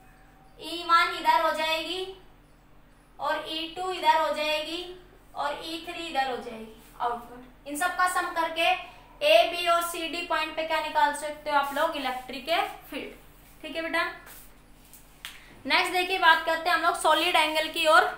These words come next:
plane angle की। हमारे पास एक और भी ऐसा method है जिससे हम लोग flux निकाल सकते हैं। ठीक है, पीछे मैंने इसको बताया भी, इसके questions।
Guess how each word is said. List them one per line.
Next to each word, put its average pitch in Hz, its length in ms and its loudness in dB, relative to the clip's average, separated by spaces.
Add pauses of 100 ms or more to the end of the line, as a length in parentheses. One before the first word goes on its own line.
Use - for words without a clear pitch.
plane 311 320 2
angle 240 300 -4
की। 226 160 -14 (1500)
हमारे 285 240 8
पास 381 300 8
एक 359 160 0
और 349 220 8
भी 403 80 2
ऐसा 370 300 6
method 330 400 2
है 349 220 4 (260)
जिससे 269 260 -6
हम 330 160 2
लोग 339 160 2
flux 311 300 -2
निकाल 269 320 2
सकते 247 320 -10
हैं। 233 200 -12 (220)
ठीक 320 120 -8
है, 392 120 -6
पीछे 339 240 -4
मैंने 330 240 -2
इसको 330 180 -8
बताया 320 380 0
भी, 349 80 -2
इसके 320 220 -8
questions। 302 560 -12